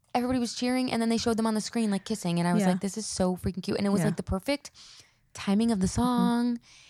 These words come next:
Speaker 1: and everything.
Speaker 2: Yeah.
Speaker 1: And yeah.
Speaker 2: Yeah.
Speaker 1: Down to Ms. Biz, the timing of all that. Like,
Speaker 2: Mm-hmm.
Speaker 1: there was not a single,
Speaker 2: Mm-hmm.
Speaker 1: like, technical difficulty.
Speaker 2: Oh, no.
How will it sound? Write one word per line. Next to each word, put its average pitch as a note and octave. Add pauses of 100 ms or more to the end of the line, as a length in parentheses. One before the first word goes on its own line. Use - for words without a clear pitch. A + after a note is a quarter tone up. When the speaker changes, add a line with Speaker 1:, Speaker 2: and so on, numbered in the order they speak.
(160)
Speaker 1:
and F#3
everything. F3
Speaker 2:
Yeah. D#3 (280)
Speaker 1:
And D#3+ (1000)
yeah. D#3 (240)
Speaker 2:
Yeah. F3+
Speaker 1:
Down F3+
to E3+
Ms. D#3+
Biz, E3
the D#3+
timing D#3+
of D3+
all D3+
that. F3
Like, D3+ (300)
Speaker 2:
Mm-hmm. F3 (580)
Speaker 1:
there G3+
was G3
not F#3
a F3
single, F#3+ (380)
Speaker 2:
Mm-hmm. E3+
Speaker 1:
like, E3+ (180)
technical E3
difficulty. F#3+
Speaker 2:
Oh, F3
no. E3+